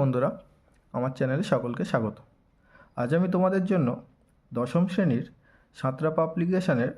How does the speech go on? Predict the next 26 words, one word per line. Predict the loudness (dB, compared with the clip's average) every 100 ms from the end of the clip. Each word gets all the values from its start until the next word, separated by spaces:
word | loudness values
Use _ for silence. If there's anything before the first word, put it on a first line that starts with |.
| -12 -2
দাশগুপ্ত | -2 -2 -4 -6 -4 -4 0
গড়পাহাড়ি | -2 0 0 2 0 -2
লেখকের | 0 0 0 -2 -4 _ _ _ _ _ -10
ইতিহাস | -2 0 2 2
বইয়ের | 4 4 2 -2 -18 _ _ _
প্রথম | -4 -2 2 4
অধ্যায় | 4 2 0 2 0
অর্থাৎ | -2 0 -2 -2 -8 -20 -20 -10 -6
ইতিহাসের | -2 2 2 2 0 0
ধারণা, | 2 2 -2 -8 -20 -20 -6 0
এই | 0 2
অধ্যায়ের | 2 2 2 -2 -14 -20 -20 -4
সমস্ত | 0 0 0 -4 -2 0
এক | 0 0
নম্বরের | 2 4 2 2
শর্ট | 0 0
কোশ্চেন, | -4 -4 0 0 0 -6 _ _ _ _ _
যাবতীয় | -2 0 0 0 -2
শর্ট | 0 -4 -2
কোশ্চেনের | -6 -2 0 0 0
উত্তর | -2 0 2 2
আমি | 0
তোমাদের | 2 2 2 -2 -6 -8 -6
আজকে | -4 -2 0
করে | 2 2
দেখাবো। | 0 -4